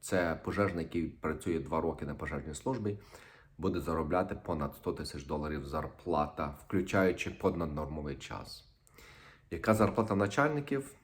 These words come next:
Звичайно, можливо, в два рази більше. Наші начальники будуть заробляти в середньому двісті тисяч доларів.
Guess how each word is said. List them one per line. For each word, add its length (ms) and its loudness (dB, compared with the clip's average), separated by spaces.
Звичайно, 520 4
можливо, 320 2
в 40 -4
два 140 0
рази 220 0
більше. 400 -4
Наші 260 4
начальники 480 -2
будуть 260 -2
заробляти 460 -2
в 60 -12
середньому 640 -2
двісті 600 2
тисяч 360 -2
доларів. 440 4